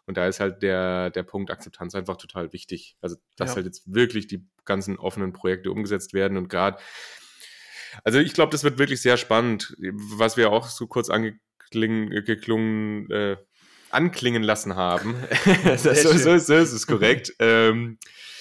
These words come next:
Speaker 1: dass beispielsweise jetzt halt mal irgendwelche Parkplätze wegfallen werden in den Städten oder mal eine zweite Spur wegfallen wird für noch weitere Radwege und so. Und da ist es dann schon, schon wichtig, eben die Bürgerinnen und Bürger da irgendwie auch mitzunehmen.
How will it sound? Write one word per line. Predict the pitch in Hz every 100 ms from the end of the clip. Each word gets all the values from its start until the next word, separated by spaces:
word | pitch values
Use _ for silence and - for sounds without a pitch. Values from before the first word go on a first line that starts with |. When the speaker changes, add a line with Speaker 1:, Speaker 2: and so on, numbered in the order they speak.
| - - _ _
Speaker 1:
dass | 113 110
beispielsweise | - 110 110 - 101 104
jetzt | 101
halt | 104
mal | 107 107
irgendwelche | 113 110 113
Parkplätze | 107 135 110 - 90
wegfallen | 90 - 87 87
werden | 87 90
in | 90
den | 92
Städten | 92 - - 92
oder | 92 95
mal | 95
eine | 101
zweite | - 101 101
Spur | - 117 120
wegfallen | 110 - 98 95 92
wird | 95 -
für | 98 98
noch | 98 95 98
weitere | 98 98
Radwege | 92 92 110 92 87 82
und | 82
so. | - 87
Und | 87 85
da | 82 87 101 104
ist | 101 98
es | - - -
dann | 95 95
schon, | 101 101 95
schon | 98 95
wichtig, | 101 - 104
eben | 98 92
die |
Bürgerinnen | 90 95 92 92
und | 90
Bürger | 92 92
da | 90
irgendwie | 92 92
auch | 90 98
mitzunehmen. | - 87 87 87